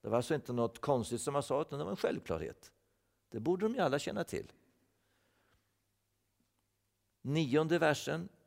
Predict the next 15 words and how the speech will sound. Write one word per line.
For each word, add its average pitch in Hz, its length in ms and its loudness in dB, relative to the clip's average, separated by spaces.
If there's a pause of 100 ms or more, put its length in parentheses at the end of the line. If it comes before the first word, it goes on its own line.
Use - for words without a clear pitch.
(480)
"Vet 147 420 6
ni 226 120 0
inte 101 440 2 (600)
att 127 240 2
inga 117 520 4 (1300)
adikoi, 110 720 6
inga 107 180 4
ogudaktiga, 110 920 6 (640)
ska 117 200 0
få 131 120 4
ärva 101 300 6
Guds 92 300 -2
rike?" 95 400 -4 (2500)
Vers 131 240 0
femton: 135 600 0